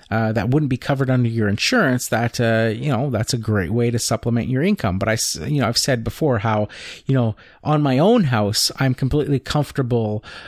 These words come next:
um, with electrical. Like, I can, I've, you know, put in ceiling fans. I've, um, you know, uh, renovated my kitchen and put in, uh, installed, um,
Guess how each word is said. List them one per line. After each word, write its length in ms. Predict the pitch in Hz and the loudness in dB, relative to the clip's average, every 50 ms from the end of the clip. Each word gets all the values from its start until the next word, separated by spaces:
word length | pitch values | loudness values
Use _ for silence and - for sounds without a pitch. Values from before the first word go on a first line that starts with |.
| - - | -12 -6
um, 680 | - - 113 110 110 110 107 104 107 107 104 98 92 - _ | -4 -2 0 0 0 -2 -2 -2 -4 -4 -6 -8 -10 -8 _
with 220 | - 156 143 127 | -2 0 0 0
electrical. 640 | - 120 123 135 135 - - 123 107 - - - 98 | 0 0 0 0 0 -2 -2 -4 -4 -4 -6 -6 -4
Like, 180 | 101 101 110 - | -4 -4 -2 -2
I 120 | 110 113 | -2 -2
can, 460 | - - 120 113 107 104 101 98 - - _ _ _ _ - _ _ _ - | -2 -2 0 0 2 2 2 0 -2 -4 _ _ _ _ -20 _ _ _ -2
I've, 320 | 107 101 104 104 - - _ - | -2 0 0 -2 -6 -10 _ -4
you 120 | 165 151 | 0 0
know, 100 | 131 107 | 0 0
put 220 | 110 - - 107 98 | -2 -2 -2 -2 0
in 300 | 90 87 85 78 76 - _ _ _ - | 0 0 0 -2 -4 -6 _ _ _ -6
ceiling 500 | - - - 185 190 185 180 175 170 165 | -4 -2 0 2 2 2 2 2 2 0
fans. 680 | 147 - 160 160 160 156 151 147 147 143 143 143 127 | 0 0 0 0 0 0 0 0 0 0 0 0 0
I've, 360 | 120 101 95 98 98 95 - - - - - - - - - | 2 2 2 2 0 -2 -4 -10 -16 -18 -18 -18 -16 -8 -4
um, 500 | - 107 104 104 101 95 95 98 98 - | -2 -2 0 0 0 0 0 0 -2 0
you 120 | 160 143 123 | 0 0 0
know, 260 | 110 98 95 92 127 156 | 0 0 -2 -4 -6 -10
uh, 400 | 165 170 123 - 104 123 139 143 | -12 -12 -12 -10 -10 -10 -8 -8
renovated 640 | 143 139 131 127 139 147 151 143 131 147 143 135 127 | -8 -4 -2 0 0 2 2 2 2 2 0 0 0
my 160 | 117 113 104 | 0 0 -2
kitchen 640 | 110 - - - 180 160 - - - 165 160 160 151 | -2 -4 -2 -2 -2 -2 -2 -2 0 0 2 2 2
and 180 | 131 110 110 - | 0 0 0 -2
put 240 | - - 135 131 123 | 0 0 0 2 2
in, 360 | 120 117 117 110 107 107 107 - - - - - - - | 2 2 2 2 2 0 -2 -4 -10 -18 -18 -14 -8 -4
uh, 240 | 101 101 98 92 - | -2 -2 -2 -2 -2
installed, 680 | 117 127 117 - - - 127 120 113 113 113 110 - 117 | -2 -2 -2 -2 -2 0 0 0 0 0 -2 -2 -4 -6
um, 540 | - 110 107 104 98 95 92 95 95 - | -4 -4 -2 -2 -2 -2 -4 -4 -6 -8